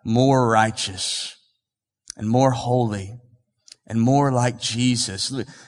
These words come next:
eh, we look more like Jesus whenever we trust God through the difficult circumstances in our life. So,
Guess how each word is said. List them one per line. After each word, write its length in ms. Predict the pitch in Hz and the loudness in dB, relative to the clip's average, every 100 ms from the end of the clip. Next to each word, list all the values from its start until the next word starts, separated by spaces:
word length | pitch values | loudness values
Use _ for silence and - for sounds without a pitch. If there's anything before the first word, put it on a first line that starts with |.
| _ | _
eh, 220 | 117 82 | -8 -6
we 340 | 113 98 113 131 | -10 -8 -4 0
look 260 | 147 156 | 4 4
more 420 | 131 127 139 151 | 2 0 2 2
like 340 | 151 143 123 123 | 6 6 4 -4
Jesus 680 | 113 131 151 127 120 113 - | -2 2 2 0 -2 -4 -2
whenever 320 | 120 120 117 | 0 2 0
we 180 | 110 110 | -4 -6
trust 680 | - - 151 160 - - 135 | -6 -6 -4 -2 -2 -2 6
God 600 | 131 127 120 104 98 104 - _ _ _ _ | 8 8 6 4 -2 -10 -18 _ _ _ _
through 100 | - 107 | -8 -6
the 60 | |
difficult 560 | 101 120 - 117 120 - | -2 -4 -4 -4 -4 -4
circumstances 1300 | - 120 - 107 - - 104 95 - 92 95 - - _ _ - | -2 -4 -2 -6 -4 -4 -4 -4 -6 -6 -6 -8 -12 _ _ -16
in 120 | 98 | -8
our 100 | 98 | -2
life. 520 | 98 101 95 95 - - _ _ _ _ _ _ _ _ _ _ _ _ - _ - _ _ _ _ _ _ _ _ _ _ | 2 2 0 -8 -16 -20 _ _ _ _ _ _ _ _ _ _ _ _ -20 _ -20 _ _ _ _ _ _ _ _ _ _
So, 440 | - - 127 117 | -4 2 2 2